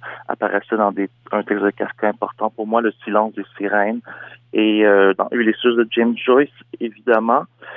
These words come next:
Et puis, donc, j'ai remarqué, j'ai décidé de, plutôt que d'analyser ces textes-là, euh, dans, en les,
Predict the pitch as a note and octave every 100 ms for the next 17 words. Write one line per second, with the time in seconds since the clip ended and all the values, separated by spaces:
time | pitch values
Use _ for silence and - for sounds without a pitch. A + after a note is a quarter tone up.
0 | - _ A#2+ A#2 _ - - A#2 A#2+ A#2
1 | - B2 A#2 - A#2+ A2+ A2+ A2 A2+ -
2 | - B2+ C3 C3 A#2+ G#2+ G#2+ - G2+ B2+
3 | C3+ - A2 G#2 G#2 F#2+ - - A#2 B2
4 | B2 - G#2+ F#2 - _ _ _ _ _
5 | _ _ _ - - A#2+ A2+ A2 A2 G#2
6 | A2+ - - G#2+ - - A2 A2+ - -
7 | - - - - G#2+ G2+ G2+ G2 F#2+ -
8 | A2+ G#2 G2+ G2 G2 - _ - - _
9 | _ _ _ - A2 G#2+ A2 G2+